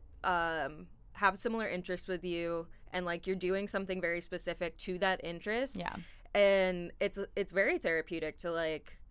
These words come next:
Speaker 1: like, go to, like, a knitters meeting and
Speaker 2: Yeah.
Speaker 1: just, like, knit and talk with people
Speaker 2: Yeah.
Speaker 1: that also love knitting.
Speaker 2: Yeah.
Speaker 1: Like,
Speaker 2: I mean, that's what we're doing when we're going out. Like,
Speaker 1: Yeah.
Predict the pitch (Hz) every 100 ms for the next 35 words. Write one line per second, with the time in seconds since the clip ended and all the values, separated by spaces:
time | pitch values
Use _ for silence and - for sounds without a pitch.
0 | - - - 190 185 170 180 202 202 226
1 | 208 196 220 175 175 160 160 147 156 -
2 | 226 233 226 185 220 - 208 208 - -
3 | - - 202 202 202 - 185 175 190 165
4 | 185 180 - 180 175 165 247 208 - 175
5 | 165 - 156 151 175 190 202 226 220 147
6 | 156 180 175 180 170 160 - - - -
7 | - 247 262 269 339 330 277 220 262 240
8 | 214 190 208 190 170 269 214 240 208 294
9 | 370